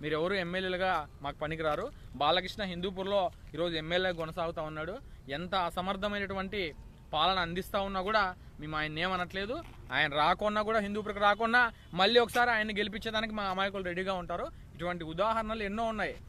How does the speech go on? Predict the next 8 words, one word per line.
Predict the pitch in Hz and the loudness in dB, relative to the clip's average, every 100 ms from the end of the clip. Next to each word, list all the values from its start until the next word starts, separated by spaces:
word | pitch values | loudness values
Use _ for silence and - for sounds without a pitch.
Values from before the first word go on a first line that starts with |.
| - - | -16 -2
రాయలసీమ | 170 190 233 202 | 0 0 -2 0
ప్రాంతంలో. | 190 185 190 175 123 - - - - 156 | 0 0 -2 -2 -2 -4 -18 -20 -8 -6
అట్లా | 170 190 175 233 165 | 0 2 2 0 -4
బిఎన్ | 196 220 214 | 0 0 0
రెడ్డి, | 196 220 240 - - - - 180 | -2 -2 -4 -8 -18 -18 -6 0
కేవీ | 202 220 214 | 0 2 -2
రెడ్డి | 196 208 | -2 -2
వీళ్ళందరూ | 180 156 143 180 220 233 | 0 2 0 2 4 4